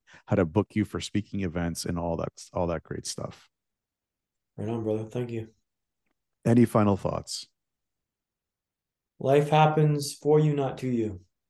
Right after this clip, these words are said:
Speaker 2: Get after it and earn it every day.
Speaker 1: Dan, thank you so much. Uh, you have an inspirational story. Uh, when, when I saw your story on, uh, Podmatch, where I first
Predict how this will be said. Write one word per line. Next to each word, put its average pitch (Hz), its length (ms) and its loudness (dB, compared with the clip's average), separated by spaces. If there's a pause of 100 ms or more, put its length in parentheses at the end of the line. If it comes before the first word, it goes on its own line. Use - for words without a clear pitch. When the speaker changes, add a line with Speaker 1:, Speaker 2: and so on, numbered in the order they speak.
(140)
Speaker 2:
Get 123 120 0
after 127 320 0
it 123 40 0
and 113 80 -2
earn 113 200 -4
it 110 60 -2
every 107 180 -4
day. 98 240 -6 (1400)
Speaker 1:
Dan, 104 440 0 (640)
thank 98 180 2
you 101 60 -2
so 101 200 2
much. 92 360 -2
Uh, 92 480 4
you 98 640 2
have 92 300 0
an 92 120 -6
inspirational 90 720 -4
story. 78 460 -4 (100)
Uh, 90 280 2
when, 98 300 0
when 95 200 0
I 95 140 0
saw 98 260 -4
your 95 180 -2
story 90 460 -6
on, 87 400 -6
uh, 82 320 -6 (580)
Podmatch, 92 460 0
where 87 500 0 (180)
I 92 140 0
first - 560 -4